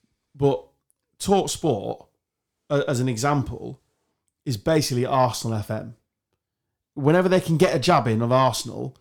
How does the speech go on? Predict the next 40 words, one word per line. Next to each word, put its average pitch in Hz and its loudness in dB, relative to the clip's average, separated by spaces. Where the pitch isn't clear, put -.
they'll 127 -2
get, 127 -2
um, 117 0
ex-Arsenal 151 0
players 120 -2
on. 113 -4
"What 135 -4
do 151 2
you 139 6
think?" 113 -6
They'll 120 -6
get, 127 -6
they'll 131 0
do 131 2
features, 147 -2
and 131 -6
it's 156 -8
ju-, 190 -12
it's 175 -4
just, - -12
bo-, 185 -2
it's 165 -4
overkill 156 4
and 113 -4
it's 127 -12
boring 120 0
to, 151 -4
to 143 2
a 123 2
general 135 0
sport 143 0
lover. 107 -4
And 147 -2
I 160 2
think 151 -4
this 170 2
was 123 -2
just - -4
it 127 -8
amplified. 143 -4